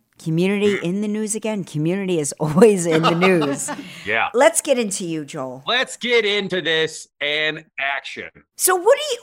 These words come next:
Speaker 1: you, what are you the most recognized for, would you say?
Speaker 2: Ugh, it's an acc-, it's a acc-, accumulation. It's like, I did the Tiger King, the, uh, the follow-up special.
Speaker 1: Yep.
Speaker 2: The literally, like, I
Speaker 1: Yep.
Speaker 2: did a half hour special, like,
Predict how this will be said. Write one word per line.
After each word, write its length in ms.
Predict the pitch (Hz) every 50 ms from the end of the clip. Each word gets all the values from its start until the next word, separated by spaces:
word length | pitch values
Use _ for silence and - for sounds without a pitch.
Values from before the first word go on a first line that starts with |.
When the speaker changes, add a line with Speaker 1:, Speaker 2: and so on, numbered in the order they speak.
| 311
Speaker 1:
you, 20 | 262
what 140 | 311 381 427
are 140 | 480 453 440
you 180 | 403 349 311 254
the 100 | 262 233
most 640 | 233 226 226 226 226 226 226 220 - - - - - _ _ _ _ _ _ -
recognized 800 | 208 190 202 185 - - 180 143 151 147 131 113 90 92 - - -
for, 420 | - 147 131 113 - 73 123 - _ _ _ _ -
would 240 | 156 160 151 135
you 100 | 143 147
say? 360 | 135 - - 120 87 - 131 - _ _ _ _ _ _
Speaker 2:
Ugh, 400 | 135 147 165 170 165 160 160 147 - - - - -
it's 200 | 165 175 - -
an 120 | 233 214
acc-, 240 | 208 - - - -
it's 240 | - 180 - - -
a 140 | 208 208 196
acc-, 140 | 190 196 - 175 180
accumulation. 1040 | 180 180 - - 226 220 220 214 208 196 214 214 220 180 - - 160 127 104 104 107 -
It's 180 | 147 131 - - 113 - -
like, 200 | 147 160 156 -
I 100 | 139 147
did 160 | 175 175 202 156
the 80 | 165
Tiger 380 | - - 135 139 139 165 180 180
King, 420 | 160 - 202 202 202 202 208 190 - _
the, 260 | - 123 127 127 120
uh, 160 | 120 117 110 107
the 180 | 113 131 127
follow-up 520 | - - - 127 117 127 143 160 175 180 -
special. 640 | - - - 185 180 175 - - 202 196 190 - -
Speaker 1:
Yep. 260 | - 175 - - -
Speaker 2:
The 100 | 151 143
literally, 540 | 143 143 165 175 180 180 175 170 175 175 160
like, 400 | 156 151 156 151 - - - _ _ _ -
I 80 | 107 123
Speaker 1:
Yep. 80 | -
Speaker 2:
did 100 | - 143 131
a 60 | 110
half 160 | - - 127 127 123 - _ -
hour 280 | 143 143 143 143 147 139
special, 480 | - - 147 139 135 - - 147 139
like, 280 | 139 143 139 139 117 -